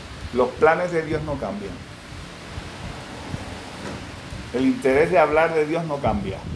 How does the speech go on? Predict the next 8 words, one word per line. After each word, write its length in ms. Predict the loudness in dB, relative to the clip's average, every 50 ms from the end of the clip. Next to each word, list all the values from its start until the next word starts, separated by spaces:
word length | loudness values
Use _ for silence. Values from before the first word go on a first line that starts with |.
| -8 -10 -14 -16 -18 -18 -18 -16 -14 -14 -14 -14 -14 -12 -12 -12 -12 -12 -16 -16 -8 -6
Así 160 | -4 -4 -4 0
que 240 | 2 2 2 2
esas 200 | 2 0 -2 -2 -2
cosas 440 | 2 4 4 4 4 2 2 0 0
están 260 | 0 0 0 0 0
en 100 | 0 -4
el 60 | -6 -4
texto. 460 | -2 -2 -2 -2 -4 -6 -6 -6